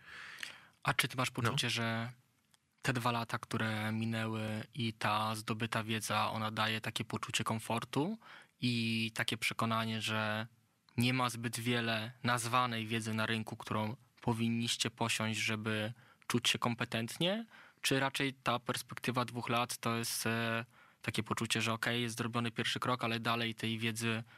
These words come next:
Speaker 1: jest, y, bardzo dużo, której jeszcze nie posiedliśmy.
Speaker 2: To tutaj też są dwie gdzieś płaszczyzny, mm, tego, tego, o co pytasz.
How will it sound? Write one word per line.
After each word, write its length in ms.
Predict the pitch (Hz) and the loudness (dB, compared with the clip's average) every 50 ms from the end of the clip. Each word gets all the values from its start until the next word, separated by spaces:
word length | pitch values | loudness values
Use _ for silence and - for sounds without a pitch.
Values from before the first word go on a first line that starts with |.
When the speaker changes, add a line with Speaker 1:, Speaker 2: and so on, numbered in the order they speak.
| - - - - _ _ _ _ | -20 -20 -20 -20 _ _ _ _
Speaker 1:
jest, 340 | 117 117 113 110 - - - | 2 2 2 0 -2 0 0
y, 240 | 113 113 113 113 110 | 2 2 2 0 0
bardzo 320 | 113 120 120 117 - 123 | 2 0 0 2 -2 -4
dużo, 300 | 113 120 123 117 117 113 | -2 -2 0 0 0 -2
której 260 | - - 117 113 113 | -2 -2 0 0 2
jeszcze 320 | 117 117 - - - 113 113 | 2 0 0 0 0 0 0
nie 460 | 110 110 113 110 113 113 113 113 113 - | 0 0 0 0 0 -2 -2 -4 -4 -4
posiedliśmy. 640 | - - - 113 113 110 107 104 - - - - - - - - _ _ _ _ _ - - - | -4 -2 -2 -2 -2 -4 -2 -2 -4 -4 -6 -12 -14 -16 -18 -20 _ _ _ _ _ -8 -8 0
Speaker 2:
To 120 | - - 107 | 0 2 2
tutaj 240 | 123 123 - 135 120 | 4 4 2 2 2
też 200 | - 123 - - | 2 0 2 2
są 180 | 120 113 107 | 2 0 0
dwie 280 | 104 107 98 107 107 104 | -2 -2 0 0 0 0
gdzieś 220 | 104 101 107 95 | 0 -2 -2 -2
płaszczyzny, 600 | - - 107 98 - - - 104 92 90 95 92 92 - - - - - | 0 0 0 2 2 2 2 0 0 0 -2 -4 -4 -6 -12 -10 -4 -2
mm, 340 | 101 101 98 98 98 101 - 120 - | -2 0 0 -2 -2 -4 -6 -6 -4
tego, 360 | - 101 98 98 101 101 98 - - - | -4 -4 -2 -2 -2 -2 -2 -4 -6 -4
tego, 200 | - 95 98 101 | -4 -4 -2 -2
o 60 | 98 - | -4 -4
co 120 | - - | -4 -4
pytasz. 440 | - - - - 92 113 - - | -4 -4 -2 0 0 0 0 -2